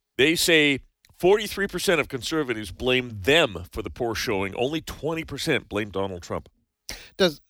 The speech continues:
Speaker 2: do they say why they, they're, they're polling that way? Why, why are people saying that those three are to blame?
Speaker 1: Well, because, uh, well, the question that was asked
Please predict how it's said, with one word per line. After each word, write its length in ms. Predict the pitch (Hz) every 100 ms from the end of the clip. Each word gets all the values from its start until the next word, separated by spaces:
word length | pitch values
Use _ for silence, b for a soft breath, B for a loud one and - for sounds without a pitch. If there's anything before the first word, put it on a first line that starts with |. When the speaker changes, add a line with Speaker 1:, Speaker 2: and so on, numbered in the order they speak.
| 147
Speaker 2:
do 140 | 156
they 140 | 156 139
say 240 | - 180
why 340 | 147 135 147 151
they, 260 | 139 135 143
they're, 300 | 113 120 120
they're 180 | 117 107
polling 380 | - 135 139
that 200 | 135 135
way? 280 | 127 127 147
Why, 240 | 131 120 127 _
why 160 | 123 147
are 80 | 143
people 300 | 151 147 123
saying 400 | - 135 131 117
that 180 | 113 117 _
those 460 | 127 131 123 - - _ _ _ _ _ _ _ _ _ -
three 600 | - 147 147 123 87 87 127
are 160 | 117
to 100 | 95
blame? 400 | 92 107 85 78 - _ -
Speaker 1:
Well, 120 | 131
because, 720 | 131 143 165 151 139 - - - -
uh, 240 | 131 123 151
well, 140 | 156
the 220 | 135 127 -
question 360 | 247 269 -
that 80 | 247
was 160 | 160 170
asked 440 | 147 139 - -